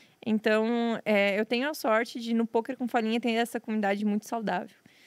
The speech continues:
Eu acho que a gente conseguiu criar, assim, eu acho que até o perfeito da comunidade, assim, que, que é, que seria possível, sabe?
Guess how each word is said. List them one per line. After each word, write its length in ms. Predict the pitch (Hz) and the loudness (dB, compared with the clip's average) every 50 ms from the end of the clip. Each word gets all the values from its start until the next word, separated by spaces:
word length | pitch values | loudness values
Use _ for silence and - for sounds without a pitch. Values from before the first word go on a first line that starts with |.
| - - _ _ - | -20 -20 _ _ -12
Eu 80 | 247 - | -8 -6
acho 180 | 202 185 - | -6 -6 -4
que 60 | - 208 | -4 -2
a 80 | 190 | -2
gente 180 | 196 190 196 - | 0 -2 -2 -2
conseguiu 600 | - 208 202 - 214 196 196 202 208 202 196 196 - | -4 -4 -4 -4 -2 0 2 4 4 4 2 0 -2
criar, 340 | - 226 202 196 196 196 196 | -2 0 2 4 4 2 2
assim, 640 | 214 214 202 - - - 214 202 208 202 202 196 190 | 0 -2 -8 -12 -8 -6 -4 -2 -2 -2 -2 -2 -2
eu 120 | 185 180 190 185 180 - _ _ _ _ - | -2 -4 -4 -6 -6 -10 _ _ _ _ -10
acho 220 | - 196 190 - | -8 -8 -6 -8
que 80 | - 214 | -8 -8
até 140 | 202 - 190 | -4 -2 -2
o 80 | 196 | -2
perfeito 800 | 196 _ _ - - 233 262 247 - - - 202 196 202 - 214 | -2 _ _ -2 -2 0 0 -2 -4 -2 0 2 2 2 0 0
da 120 | 190 202 | -2 -2
comunidade, 680 | 214 - 202 196 202 196 196 185 185 185 180 185 170 180 | 0 -2 -2 -2 -2 -2 0 2 2 4 4 2 0 -2
assim, 280 | 196 - - 180 180 | -4 -6 -6 -8 -8
que, 220 | 190 - 202 185 180 | -6 -4 -4 -4 -4
que 140 | - - 190 | -2 -2 -2
é, 140 | 170 - | -2 -2
que 120 | 190 - 208 | -4 -8 -8
seria 300 | - - 190 185 185 196 | -4 -2 0 0 0 0
possível, 580 | - _ - 202 - - - 190 156 180 170 | -2 _ -8 -8 -8 -6 -6 -6 -6 -4 -6
sabe? 260 | 170 - 185 175 170 | -4 -2 -2 -2 -2